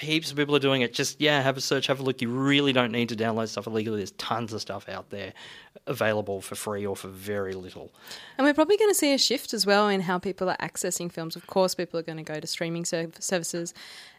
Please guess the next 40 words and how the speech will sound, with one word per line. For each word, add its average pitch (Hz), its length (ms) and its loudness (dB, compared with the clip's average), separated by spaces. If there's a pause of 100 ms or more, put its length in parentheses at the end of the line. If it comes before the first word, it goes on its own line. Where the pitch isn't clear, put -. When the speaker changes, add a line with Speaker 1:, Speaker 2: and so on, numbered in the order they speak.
(100)
Speaker 2:
and 196 400 4 (320)
people 214 260 2
being 185 240 4
able 180 100 4
to 180 80 2
put - 200 -6
stuff - 220 -2
on, 180 160 0 (100)
up - 140 -4
online. 180 520 -2
So - 140 -2
Speaker 1:
Yeah. 165 360 2 (220)
Speaker 2:
it's - 100 -20
gonna, 320 360 2
the 226 120 6
next 254 220 4
six - 200 2
months 349 320 2
are 226 60 -2
gonna 220 160 2
be 214 120 2
an 202 80 2
interesting 220 400 0
time. 202 380 2
Speaker 1:
Very 170 480 8
interesting, 165 460 2
but 123 160 6
we 135 120 4
will 135 240 2
also 151 440 6
welcome 113 480 0 (160)
cinema 123 340 2
back 107 420 2 (200)
with 110 160 -2
our 101 160 0
open 98 180 -4
arms 95 360 -6 (140)
once 92 380 -8 (160)
cinemas 87 440 -6 (100)
reopen. 95 440 -6